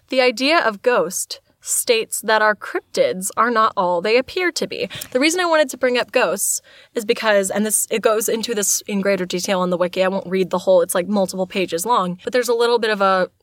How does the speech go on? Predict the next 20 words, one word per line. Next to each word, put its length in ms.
I 80
almost 260
wanna 140
call 120
it 60
a 40
manifesto 680
on 240
this 360
wiki 280
page, 340
kind 240
of 140
positing 800
the 220
theory 520
that 280
a 80
lot 300
of, 420